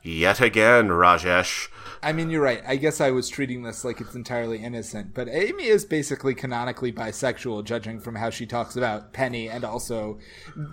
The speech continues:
Speaker 2: we actually, you know, that remind, we haven't seen that in a while. I guess they just ran out of, 'cause I'm sure it's not that they evolved some sort of consciousness about it. I guess they just ran out of jokes,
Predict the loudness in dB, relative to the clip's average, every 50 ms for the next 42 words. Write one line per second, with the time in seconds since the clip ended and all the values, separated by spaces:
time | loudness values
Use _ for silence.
0 | -6 -4 4 6 6 6 6 4 -4 -6 -8 -8 -8 -10 -4 0 2 4 4 6
1 | 6 6 4 4 4 2 0 0 2 4 4 4 6 4 2 -2 -6 -6 -6 -4
2 | -4 -2 -2 -2 -2 -2 0 2 4 6 6 6 6 4 2 2 0 0 0 0
3 | -2 0 0 -2 -4 -4 -2 0 2 2 2 2 2 2 2 2 2 0 -2 -4
4 | -8 -18 -20 _ _ _ -20 _ _ _ _ _ _ _ -20 -20 _ _ _ -14
5 | -12 -4 -2 0 2 2 0 0 0 0 2 4 4 4 4 2 -2 -4 -4 -4
6 | -6 -8 -6 -4 -4 -2 -4 -4 -2 -2 -2 -2 -2 -6 -10 -14 -12 -10 -8 -8
7 | -8 -8 -8 -6 -4 -4 -4 -4 -6 -10 -10 -10 -10 -10 -10 -10 -10 -10 -8 -8
8 | -10 -10 -10 -10 -8 -4 -4 -4 -4 -2 -4 -4 -4 -4 -6 -8 -8 -8 -6 -4
9 | -4 -4 -4 -4 -2 -2 -2 -2 -4 -4 -8 -14 -20 -20 -20 -20 -20 -20 -20 -18
10 | -16 -12 -2 2 4 4 4 4 0 -4 -12 -12 -12 -12 -14 -14